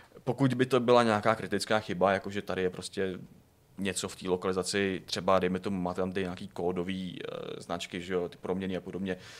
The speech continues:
Stávalo se dřív, že pokud jste přeložili něco, že stačilo někde jenom umazat čárku někde v kódu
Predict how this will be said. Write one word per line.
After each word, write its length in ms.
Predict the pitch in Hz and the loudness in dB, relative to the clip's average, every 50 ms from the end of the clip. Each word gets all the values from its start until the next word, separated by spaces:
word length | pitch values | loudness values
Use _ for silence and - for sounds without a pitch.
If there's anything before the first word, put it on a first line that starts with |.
| - - - - | -18 -18 -14 -12
Stávalo 440 | - - 101 95 95 98 101 98 98 | -2 4 4 6 6 6 6 4 4
se 220 | - - 104 95 | 2 0 0 0
dřív, 500 | 95 92 - 113 101 90 87 85 - - | 0 -2 -4 -4 -4 -4 -6 -8 -10 -12
že 160 | 90 92 87 | -10 -10 -10
pokud 300 | - - 90 - 92 90 | -8 -8 -8 -8 -8 -10
jste 320 | - - - 101 92 87 - - - - - - | -8 -6 -4 -2 -2 -2 -4 -8 -12 -16 -20 -16
přeložili 500 | - - - 80 92 90 92 98 92 90 | -10 -6 -2 -2 -2 0 0 -2 -2 -2
něco, 400 | 90 95 98 98 - - 95 85 | -2 -2 -2 -4 -4 -4 -4 -4
že 60 | 78 | -4
stačilo 340 | 76 - - 92 - - 95 | -6 -12 -12 -10 -8 -6 -4
někde 180 | 92 95 95 95 | -4 -4 -2 -2
jenom 140 | 98 98 92 | -2 -4 -2
umazat 400 | - 113 104 104 98 101 92 - | -2 0 0 0 0 -2 -4 -4
čárku 480 | - - 107 101 104 101 101 - 98 90 | -6 -6 -2 2 2 2 0 0 -6 -6
někde 200 | 85 85 92 90 | -4 -2 -2 -4
v 40 | - | -2
kódu 400 | - 95 92 90 87 87 87 | 0 2 2 2 2 0 -4